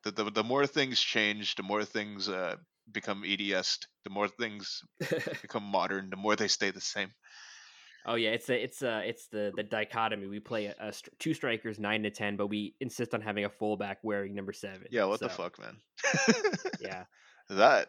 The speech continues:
Speaker 1: is egregious. I'm sorry. Like, Tom, like, I
Speaker 2: Ugh.
Speaker 1: really like what you showed this weekend, but pl-, but please, man, like, seven as a, as a right back.
Speaker 2: Two,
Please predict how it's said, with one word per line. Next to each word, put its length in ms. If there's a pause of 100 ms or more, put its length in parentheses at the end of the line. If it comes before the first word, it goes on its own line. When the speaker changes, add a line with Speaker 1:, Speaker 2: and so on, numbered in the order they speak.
(120)
Speaker 1:
is 140
egregious. 760
I'm 140
sorry. 400 (100)
Like, 240
Tom, 360
like, 240
I 100
Speaker 2:
Ugh. 60
Speaker 1:
really 200
like 180
what 200
you 280
showed 360 (180)
this 120
weekend, 360
but 160
pl-, 140 (100)
but 140
please, 260
man, 240
like, 220
seven 320
as 120
a, 80 (120)
as 120
a 60
right 180
back. 280 (500)
Speaker 2:
Two, 500